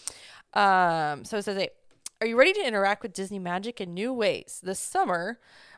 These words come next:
Walt Disney World Resort will launch our newest wearable, Magic Band Plus, followed this, followed later this year by the Hey Disney digital voice assistant.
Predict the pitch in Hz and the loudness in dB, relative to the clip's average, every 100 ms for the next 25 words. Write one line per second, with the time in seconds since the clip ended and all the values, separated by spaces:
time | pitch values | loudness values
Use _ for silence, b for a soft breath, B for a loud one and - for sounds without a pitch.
0 | - 202 220 254 254 226 226 226 226 202 | -4 -2 -2 -2 -2 0 0 2 0 0
1 | 196 196 190 175 190 185 185 - 180 180 | 2 0 0 -4 -4 -4 -6 -4 -2 0
2 | 175 170 165 - 165 156 - 233 220 - | 0 -2 -4 -6 -12 -8 4 6 6 0
3 | - 202 208 202 196 - - _ 254 269 | 0 2 2 0 -4 -8 -14 _ 6 6
4 | 262 233 226 220 214 202 196 185 170 170 | 6 2 2 -2 -4 -4 -2 -2 -2 -10
5 | - 208 220 202 196 180 185 180 185 b | -8 -6 -6 -2 -2 -2 -10 -12 -14 b
6 | b _ 190 190 202 190 180 175 170 - | b _ -6 -2 -2 0 -2 -2 -6 -10
7 | 156 - - - - | -12 -14 -18 -16 -14